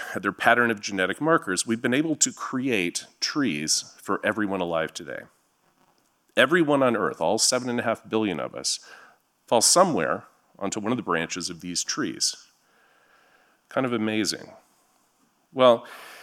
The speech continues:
these are actually very simplified versions of the trees that we use when we're designing the assays in the lab. There are actually thousands of branches on both of them. We're up to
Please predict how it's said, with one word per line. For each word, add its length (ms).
these 180
are 80
actually 240
very 200
simplified 720
versions 380
of 80
the 80
trees 320
that 100
we 100
use 220
when 100
we're 140
designing 380
the 140
assays 460
in 60
the 100
lab. 300
There 120
are 20
actually 240
thousands 560
of 120
branches 680
on 140
both 260
of 100
them. 220
We're 120
up 100
to 160